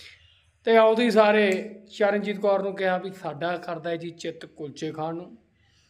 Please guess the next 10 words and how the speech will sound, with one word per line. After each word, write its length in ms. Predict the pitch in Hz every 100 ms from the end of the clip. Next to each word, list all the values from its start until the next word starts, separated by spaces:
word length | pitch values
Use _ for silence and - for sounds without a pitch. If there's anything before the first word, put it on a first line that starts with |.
| _ _ _ _ _
"ਜਿਵੇਂ 320 | 156 165 185
ਮਰਜ਼ੀ 360 | 185 175 160 175
ਕਰ, 180 | 180 180
ਜੋ 180 | 175 175
ਮਰਜ਼ੀ 360 | 170 156 170
ਕਰ, 220 | 165 175
ਸਾਨੂੰ 300 | 170 165 160
ਕੁਲਚੇ 340 | 160 151 - 151
ਖਿਲਾ 240 | 127 127
ਅੱਜ।" 160 | 123